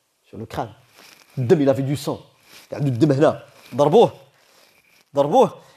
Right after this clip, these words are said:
حتى داك الطربوج الحديد، البيضة،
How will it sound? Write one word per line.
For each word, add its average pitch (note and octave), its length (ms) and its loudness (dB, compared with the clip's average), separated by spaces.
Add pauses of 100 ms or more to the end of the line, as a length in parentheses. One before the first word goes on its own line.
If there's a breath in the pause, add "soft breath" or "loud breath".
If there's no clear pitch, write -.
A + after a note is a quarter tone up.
حتى A3+ 520 2 (400)
داك E3 240 0 (260)
الطربوج F3+ 480 0
الحديد، D#3+ 560 -2
البيضة، F3 560 2